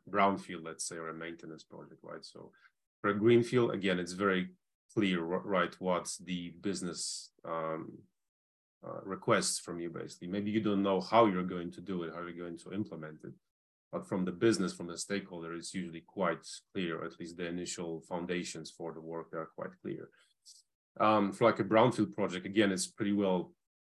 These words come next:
established, usually, right? And there is sometimes even just some S L As that need to be met. So it's, again, it's quite clear, like, what needs to be done. Just make sure everything is still going fine, and whatever feature needs to be added,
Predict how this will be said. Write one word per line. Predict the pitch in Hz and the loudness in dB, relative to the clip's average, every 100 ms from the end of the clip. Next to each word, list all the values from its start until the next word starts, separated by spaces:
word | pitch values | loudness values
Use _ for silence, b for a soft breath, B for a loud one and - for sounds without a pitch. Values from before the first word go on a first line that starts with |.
| _ _ | _ _
established, | 110 - 185 98 143 143 - - _ _ | -4 2 4 4 4 2 -4 -10 _ _
usually, | 104 107 117 123 | -2 0 2 4
right? | 117 120 117 - - - | 6 6 2 -8 -16 -12
And | 85 87 85 85 85 | -10 -8 -8 -10 -4
there | 92 87 85 82 - _ - | -2 0 -2 -6 -12 _ -14
is | - | -8
sometimes | - - 95 95 98 95 98 | -6 -2 -2 2 2 2 -2
even | 95 98 | -2 -2
just | 95 90 | 0 0
some | - 90 95 | 0 0 0
S | - | 0
L | 90 92 | 2 4
As | 110 104 | 4 4
that | 110 - | 2 4
need | 110 | 2
to | 113 | 2
be | 107 113 | 2 4
met. | 117 113 | 4 4
So | - 92 | 0 0
it's, | 90 - | -2 -4
again, | - 87 85 | -8 -6 -4
it's | 82 - | -6 -8
quite | - 85 - | -2 -2 -2
clear, | - 87 - - _ _ _ _ - | -6 -6 -8 -16 _ _ _ _ -10
like, | 85 - | -10 -6
what | 90 | -6
needs | 90 - | -6 -8
to | 82 | -6
be | 92 | -4
done. | 90 82 | -2 -4
Just | 87 - | -4 -2
make | 101 95 92 | 0 0 -2
sure | - 95 | 2 2
everything | 90 90 95 92 | 2 -2 0 2
is | 90 | 0
still | - 95 | 0 -2
going | 90 90 85 | 0 0 0
fine, | 85 98 98 95 90 | 0 4 4 4 2
and | 82 | -2
whatever | 85 85 82 | -4 -4 -6
feature | 92 92 87 | -6 -6 -4
needs | 87 82 | -4 -6
to | - | -10
be | 82 87 | -6 0
added, | 85 85 | 0 0